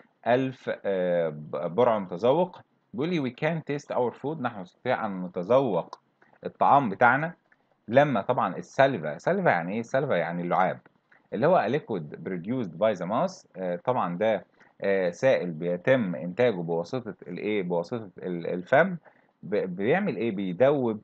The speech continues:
المواد الكيميائية الموجودة في الطعام، آه، وبيغسل، آه، أو بيمررهم على طبعًا البراعم بتاعة الإيه؟ التذوق. There are four basic tests، يعني في أربع مذاقات أساسية لينا. Sweet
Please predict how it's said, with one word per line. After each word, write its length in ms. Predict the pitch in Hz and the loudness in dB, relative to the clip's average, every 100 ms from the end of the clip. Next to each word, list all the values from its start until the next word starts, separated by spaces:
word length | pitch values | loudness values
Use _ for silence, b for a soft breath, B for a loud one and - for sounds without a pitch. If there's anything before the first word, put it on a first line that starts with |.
| - | -12
المواد 360 | 98 92 110 123 | -8 2 2 2
الكيميائية 560 | 104 92 87 110 127 104 | -6 -4 -2 2 2 0
الموجودة 440 | 82 82 113 104 | -2 -4 -2 -4
في 260 | - 117 - | -4 -8 -8
الطعام، 520 | - 80 107 147 143 _ b b _ | -6 2 4 2 0 _ b b _
آه، 120 | 98 98 | 0 0
وبيغسل، 800 | 95 87 127 151 - 123 117 - b _ - | 0 0 -2 -2 -4 -4 -4 -8 b _ -4
آه، 320 | 87 87 85 | 0 2 2
أو 220 | 80 95 | 0 0
بيمررهم 760 | 85 95 92 90 120 139 127 87 | -2 -4 0 4 4 4 0 0
على 360 | 101 120 117 - | 2 4 2 0
طبعًا 300 | 110 107 90 | -2 0 -2
البراعم 500 | 82 78 107 107 85 | -4 0 2 2 -2
بتاعة 240 | - 101 98 | -4 -4 -4
الإيه؟ 280 | 80 101 - | -6 -6 -4
التذوق. 600 | - 107 73 65 - - _ _ _ _ _ | -4 -4 -4 -8 -12 -18 _ _ _ _ _
There 220 | 101 180 - | 0 2 4
are 200 | 165 170 | 4 4
four 260 | - 147 | 2 0
basic 300 | 185 123 95 - | 2 -2 -4 -4
tests، 360 | 156 - - - | -6 -6 -20 -6
يعني 220 | 98 95 | -4 -4
في 260 | 107 139 - | -4 -2 2
أربع 280 | 120 104 80 | 2 2 0
مذاقات 580 | 85 82 - 127 135 | -2 -4 0 2 2
أساسية 680 | - - 87 135 131 78 76 _ _ | -2 -12 -4 -2 0 -2 -4 _ _
لينا. 420 | 101 120 113 80 76 _ _ _ _ - | -4 0 0 -4 -10 _ _ _ _ -4
Sweet 200 | 160 | -4